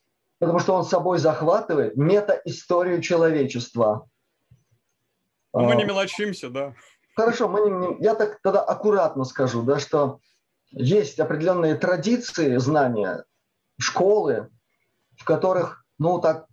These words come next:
Speaker 1: кое-что известно о предыдущих так называемых коренных расах, у которых были подрасы. Но те, кто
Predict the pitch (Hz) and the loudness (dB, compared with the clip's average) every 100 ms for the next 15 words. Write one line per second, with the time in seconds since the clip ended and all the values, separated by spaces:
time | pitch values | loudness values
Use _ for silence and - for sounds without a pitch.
0 | _ - 208 208 175 - 185 160 - 143 | _ 0 2 2 -2 -4 0 0 0 -2
1 | 135 165 196 - 143 120 160 - _ _ | 0 0 0 0 0 0 -2 -2 _ _
2 | _ _ _ _ - 160 147 202 208 180 | _ _ _ _ -4 -2 0 -2 0 -4
3 | - 190 190 170 156 170 214 196 147 - | 0 -2 0 -4 0 0 2 0 -4 -2
4 | 208 175 175 180 208 - - 175 156 127 | -2 0 0 2 0 0 0 2 2 -2
5 | - - - - _ _ _ _ _ _ | -10 -8 -10 -14 _ _ _ _ _ _
6 | _ 131 165 165 208 151 196 180 208 214 | _ -2 0 0 0 0 -2 -2 0 0
7 | 175 165 - _ 135 160 160 139 107 85 | 0 -6 -14 _ -2 2 2 0 -6 -10
8 | - _ _ - - _ _ _ 160 196 | -12 _ _ -20 -20 _ _ _ 0 0
9 | - 202 - 180 165 120 | 0 -2 0 0 0 -2